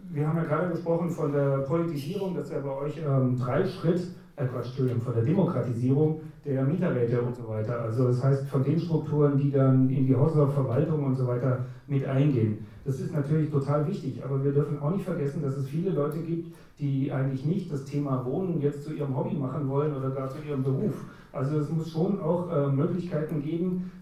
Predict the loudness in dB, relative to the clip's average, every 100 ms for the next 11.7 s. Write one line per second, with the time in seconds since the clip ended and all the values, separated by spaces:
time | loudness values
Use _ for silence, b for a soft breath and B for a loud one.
0 | -4 0 2 2 2 2 0 -4 0 0
1 | 2 -4 0 2 2 2 2 2 2 2
2 | 0 -4 -10 -4 0 2 4 4 4 0
3 | 0 0 0 2 0 -4 B B B -4
4 | -4 -2 -8 -14 -16 -16 -4 -2 0 -2
5 | -2 -2 -2 0 4 6 6 4 0 0
6 | 0 -2 -4 0 0 0 -2 -4 -4 -4
7 | -4 -2 -2 -2 -4 -6 -6 -4 -2 -2
8 | -2 B B B B -6 -2 -2 -2 -2
9 | -2 -2 -2 -2 0 0 0 0 0 2
10 | 2 0 -2 -8 -10 -14 -18 B B B
11 | -14 -10 -8 -6 -4 -2 -4